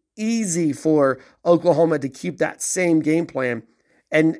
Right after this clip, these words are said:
and look at Marquise Cooper and just take that aspect away from, from Kent State's offense. And so that's,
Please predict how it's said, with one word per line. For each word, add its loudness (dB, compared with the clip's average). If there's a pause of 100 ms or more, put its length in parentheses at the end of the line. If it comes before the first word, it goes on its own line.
and 4
look 2
at -6
Marquise -2
Cooper 0
and -2
just -6
take -2
that -2
aspect -4
away 0 (300)
from, 2 (920)
from 2 (120)
Kent -6
State's -4
offense. -6 (500)
And 4
so 4
that's, 2